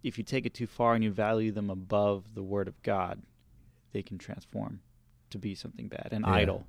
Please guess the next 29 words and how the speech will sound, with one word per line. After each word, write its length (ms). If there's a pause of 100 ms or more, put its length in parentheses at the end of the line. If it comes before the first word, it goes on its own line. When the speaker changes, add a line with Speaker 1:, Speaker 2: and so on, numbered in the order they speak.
(140)
Speaker 1:
you 100
know, 280
an 100
Speaker 2:
Yeah. 100
Speaker 1:
idol 220
that 120
comes 160
before 260
God. 180
And 100
that's 220
kind 220
of 80
the 60
case 280
there. 300 (360)
I'm 120
not 180
saying 240
there's 160
anything 300
wrong 160
with 80
Mary, 320
and 120
again, 300
that's 180
another 240
conversation. 680